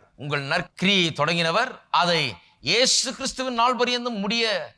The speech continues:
நடத்தி வருவார் என்று நம்பி, நான் உங்களை நினைக்கிற பொழுதெல்லாம் என் தேவனை ஸ்தோத்தரிக்கிறேன்." இப்ப விளங்குது பாத்தீங்களா, எதுக்கு ஸ்தோத்தரிக்கிறாருன்னு?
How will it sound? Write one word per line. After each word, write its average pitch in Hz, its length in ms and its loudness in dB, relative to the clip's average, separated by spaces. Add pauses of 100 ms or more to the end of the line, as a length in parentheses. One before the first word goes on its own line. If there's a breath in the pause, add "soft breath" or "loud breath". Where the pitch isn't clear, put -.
(160)
நடத்தி 196 500 -2
வருவார் 208 360 2
என்று 175 160 -4
நம்பி, 165 640 -2 (180)
நான் 190 300 4
உங்களை 202 260 0
நினைக்கிற 220 460 0
பொழுதெல்லாம் 247 760 2
என் 147 180 -6
தேவனை 160 600 -2 (280)
ஸ்தோத்தரிக்கிறேன்." 123 840 -2 (200)
இப்ப 151 260 -2
விளங்குது 160 220 -4
பாத்தீங்களா, 151 300 -4
எதுக்கு 156 300 -4
ஸ்தோத்தரிக்கிறாருன்னு? 127 680 -6